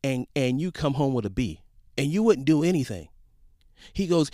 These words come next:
"You could look at stuff and schematics and without reading the instructions and know how to put the stuff together just by looking at things,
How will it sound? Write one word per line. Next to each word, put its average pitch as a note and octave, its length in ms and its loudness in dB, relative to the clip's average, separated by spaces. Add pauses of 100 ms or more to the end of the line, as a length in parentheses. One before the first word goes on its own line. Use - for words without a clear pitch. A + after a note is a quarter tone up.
(120)
"You F3 180 0
could F3 180 2
look E3 280 2
at F#3 140 -2
stuff F#3 380 -2
and C3+ 80 -2
schematics F3 720 -2 (300)
and C#3+ 180 -2
without D3+ 340 0
reading F3+ 280 2
the F3 60 2
instructions E3 560 0
and D3 140 -2
know E3 140 2
how D#3 120 -2
to D3 80 -2
put - 240 2
the C#3+ 80 -10
stuff - 280 -4
together B2 460 0
just D#3+ 280 -2
by C#3+ 160 -2
looking D#3 340 0
at - 160 -6
things, A#2+ 320 -4